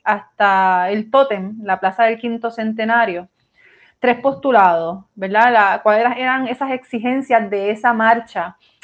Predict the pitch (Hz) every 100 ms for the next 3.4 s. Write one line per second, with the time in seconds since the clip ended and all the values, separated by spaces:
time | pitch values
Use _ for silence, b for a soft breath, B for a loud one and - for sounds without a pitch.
0 | _ 202 220 214 214 240 302 277 240 226
1 | 240 285 285 285 220 196 - 277 285 285
2 | 294 285 262 220 214 220 226 226 320 320
3 | 269 226 196